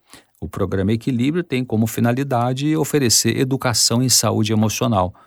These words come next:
ou educação em saúde mental, né? Com essas informações resumidas, mas a gente tenta colocar umas coisas práticas pra você e pra você ajudar outras pessoas.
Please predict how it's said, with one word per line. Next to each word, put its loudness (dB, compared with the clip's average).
ou -4
educação -2
em 0
saúde 0
mental, -2
né? -4
Com -4
essas -4
informações -6
resumidas, 2
mas -2
a -12
gente -6
tenta -2
colocar -6
umas -4
coisas -8
práticas -6
pra -6
você -4
e -6
pra -6
você -4
ajudar -8
outras -8
pessoas. -8